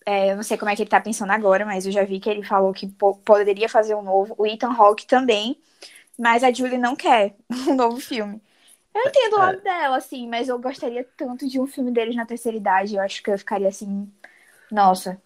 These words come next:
Speaker 1: eu
Speaker 2: É.
Speaker 1: ficaria muito feliz.
Speaker 2: Eu, eu acho que ela tá dizendo que não quer pra, pra baixar as expectativas, porque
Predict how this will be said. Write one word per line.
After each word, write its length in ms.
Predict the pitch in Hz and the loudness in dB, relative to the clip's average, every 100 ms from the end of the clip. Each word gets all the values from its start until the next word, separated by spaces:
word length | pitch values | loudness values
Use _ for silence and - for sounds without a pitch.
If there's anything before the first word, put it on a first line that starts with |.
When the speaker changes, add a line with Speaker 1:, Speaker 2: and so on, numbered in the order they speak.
| - | -2
Speaker 1:
eu 60 | |
Speaker 2:
É. 0 | |
Speaker 1:
ficaria 220 | 139 170 196 | 2 4 2
muito 140 | 196 | 2
feliz. 400 | 220 202 196 - | 0 0 -4 -2
Speaker 2:
Eu, 720 | 151 160 175 175 170 135 - - | 2 4 4 4 4 2 -2 4
eu 120 | 147 | 6
acho 220 | 160 190 | 6 4
que 80 | 196 | 0
ela 100 | 185 | 2
tá 160 | 185 180 | 2 2
dizendo 240 | 170 175 | 2 -2
que 100 | 175 | -4
não 180 | 160 160 | -4 -4
quer 360 | 127 131 180 - | 0 2 0 -4
pra, 520 | 143 160 196 185 165 _ _ _ _ _ _ | -4 -4 -4 -8 -10 _ _ _ _ _ _
pra 200 | - 127 | -4 -2
baixar 400 | 160 165 175 165 | 0 -2 0 0
as 60 | 165 | 0
expectativas, 680 | - 190 190 208 127 113 113 | -2 -4 -2 -4 -4 -8 -10
porque 920 | - 131 - 123 123 135 131 110 | -10 -10 -8 -6 -4 -4 -4 -8